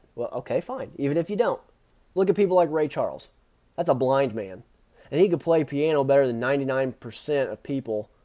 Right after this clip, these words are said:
with fully functioning eyesight. Maybe more than ninety-nine percent. Ray Charles could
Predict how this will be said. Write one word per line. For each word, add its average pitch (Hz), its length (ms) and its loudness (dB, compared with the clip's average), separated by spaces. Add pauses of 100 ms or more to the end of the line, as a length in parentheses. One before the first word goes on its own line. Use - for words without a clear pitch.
(260)
with 135 140 -4
fully 147 240 2
functioning 127 420 -4
eyesight. 127 420 -6 (240)
Maybe 196 380 6
more 175 240 6
than 143 80 2
ninety-nine 110 380 -4
percent. 101 320 -10 (840)
Ray 185 160 4
Charles 180 340 2
could 117 180 -8